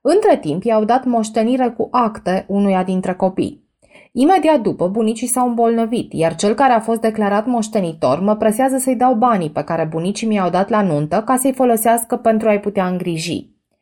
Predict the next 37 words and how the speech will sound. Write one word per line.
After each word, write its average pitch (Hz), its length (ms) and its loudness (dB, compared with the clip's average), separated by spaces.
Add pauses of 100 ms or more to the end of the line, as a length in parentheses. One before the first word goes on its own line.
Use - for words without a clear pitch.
(420)
În 226 120 4
repetate 320 540 4
rânduri 240 360 0
am 247 120 2
spus 269 260 -4
că 285 140 -4
am 277 140 2
o 269 60 2
datorie 254 440 2
morală 247 560 4
față 160 260 -4
de 170 100 -4
bunici 170 460 -4
și - 80 -8
că 208 120 -2
sunt 220 220 -2
de 214 60 2
acord 294 340 0
să-i 180 220 0
ajut, 143 440 -2 (300)
să - 160 0
am 196 140 4
grijă 269 340 0
de 180 140 0
ei, 151 440 -2
dar 220 380 0
acesta 269 380 -2
refuză 254 440 0
orice 208 260 0
ajutor, 202 580 0
cu 254 100 -2
excepția 208 480 0
banilor, 196 680 2
doar 196 180 2
acest 196 300 -2
lucru 214 360 0
interesându-l. 190 920 -2